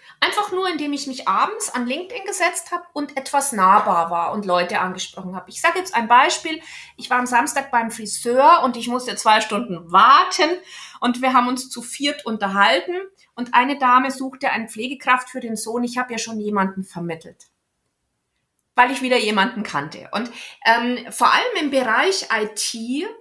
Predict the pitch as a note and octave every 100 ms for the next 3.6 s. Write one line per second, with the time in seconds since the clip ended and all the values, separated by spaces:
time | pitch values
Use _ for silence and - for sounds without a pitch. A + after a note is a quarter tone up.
0 | _ _ G#3+ - - - A3+ - A#3 A3
1 | - F#3+ D#4 D#4+ C#4 C#4 B3+ B3+ A3 C4
2 | C4 A#3+ - G3 A#3+ F4 - - - _
3 | _ _ - A3+ A#3